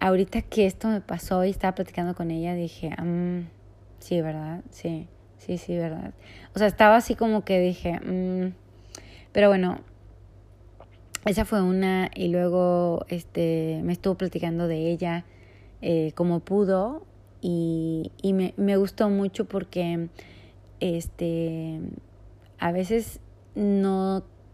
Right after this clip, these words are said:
no puedes platicar con muchas personas, no por el lenguaje, porque puedes hablar el mismo lenguaje, pero simplemente, ujú, no, nomás no, no hay, no hay clic. Pero señora, eh, sentí como que la conocía antes, duré con ella, no te miento, este, cuarenta minutos,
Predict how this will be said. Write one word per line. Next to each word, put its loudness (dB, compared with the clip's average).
no 2
puedes 2
platicar -4
con -6
muchas -6
personas, -6
no 0
por 4
el 4
lenguaje, 0
porque -4
puedes -2
hablar 4
el 0
mismo 0
lenguaje, -4
pero -4
simplemente, -2
ujú, -4
no, -4
nomás -2
no, -2
no -4
hay, -6
no -2
hay 0
clic. 2
Pero 4
señora, 2
eh, 0
sentí -2
como 0
que 0
la 2
conocía -2
antes, -4
duré -2
con -4
ella, -4
no -4
te -6
miento, -2
este, -2
cuarenta -2
minutos, -6